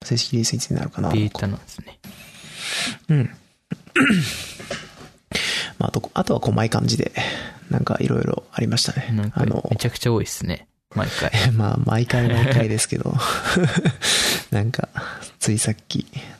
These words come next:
Speaker 1: あの、Twitterで、あれですね。あの、自分が生きてるうちに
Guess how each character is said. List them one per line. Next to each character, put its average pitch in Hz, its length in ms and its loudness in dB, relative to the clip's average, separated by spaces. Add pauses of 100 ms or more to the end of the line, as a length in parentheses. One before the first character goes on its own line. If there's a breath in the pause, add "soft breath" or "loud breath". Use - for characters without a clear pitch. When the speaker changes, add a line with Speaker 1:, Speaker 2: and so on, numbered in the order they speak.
(120)
Speaker 1:
あ - 60 -2 (120)
の、 - 60 2
Twitter - 560 0
で、 - 300 -6 (880 loud breath)
あ - 160 0
れ - 80 0
で - 60 -4
す - 160 -4
ね。 135 100 0 (300 loud breath)
あ - 80 0
の、 - 600 -4 (600)
自 131 220 2
分 110 180 4
が 107 220 2
生 117 80 2
き - 100 -2
て - 100 0
る 117 120 2
う 113 80 2
ち - 160 2
に 117 160 0